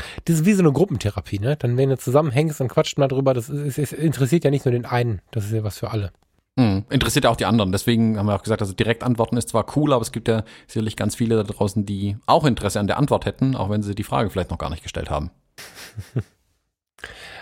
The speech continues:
Speaker 1: Ja, hau mal raus.
Speaker 2: René fragt, und zwar René hat, äh, eine Panasonic-Kamera. Jetzt habe ich natürlich nicht aufgeschrieben, welche.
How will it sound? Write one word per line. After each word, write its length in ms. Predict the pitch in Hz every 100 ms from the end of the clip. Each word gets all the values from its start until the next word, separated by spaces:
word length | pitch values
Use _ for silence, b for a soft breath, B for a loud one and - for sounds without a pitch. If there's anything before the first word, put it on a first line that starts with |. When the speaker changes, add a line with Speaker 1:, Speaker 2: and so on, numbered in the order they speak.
| -
Speaker 1:
Ja, 120 | 170
hau 60 | 185
mal 100 | 196
raus. 260 | 196 - - -
Speaker 2:
René 640 | 117 110 143 143 139 208
fragt, 640 | - - 90 87 80 - 117
und 120 | -
zwar 240 | 120 131
René 340 | 117 117 151 143
hat, 460 | 143 180 - - _ _ _
äh, 280 | 117 107 104 -
eine 400 | 107 113 104 95 - _ _ _ _ _ _ -
Panasonic-Kamera. 880 | 107 101 113 202 - 185 185 196 220
Jetzt 120 | 120
habe 100 | 113
ich 60 | 107
natürlich 240 | 107 110
nicht 140 | 110 107
aufgeschrieben, 400 | - 101 104 90
welche. 280 | 110 220